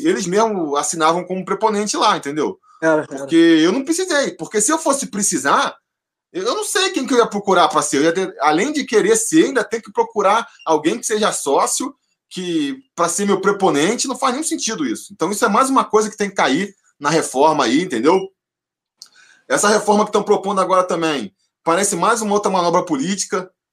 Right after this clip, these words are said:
Speaker 1: pra tirar lá o, o Leviciano. Querem, "Ah, vou fazer aqui uma proposta de reforma no estatuto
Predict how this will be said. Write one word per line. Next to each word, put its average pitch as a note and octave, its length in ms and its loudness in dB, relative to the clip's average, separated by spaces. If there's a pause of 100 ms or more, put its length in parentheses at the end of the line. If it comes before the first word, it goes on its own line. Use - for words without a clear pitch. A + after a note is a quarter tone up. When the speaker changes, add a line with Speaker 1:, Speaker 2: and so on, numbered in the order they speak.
Speaker 1:
pra D3+ 140 0
tirar D3 320 0
lá C#3+ 260 2
o, G#2+ 400 0 (240)
o A#2+ 80 -4
Leviciano. D3 920 0
Querem, C#3+ 400 -2 (500)
"Ah, B3 280 4
vou B3 120 0
fazer B3 240 2
aqui B3+ 200 0
uma B3+ 160 2
proposta A#3 580 2
de F3 120 -4
reforma A3+ 340 2
no A3+ 80 -4
estatuto B3 720 -2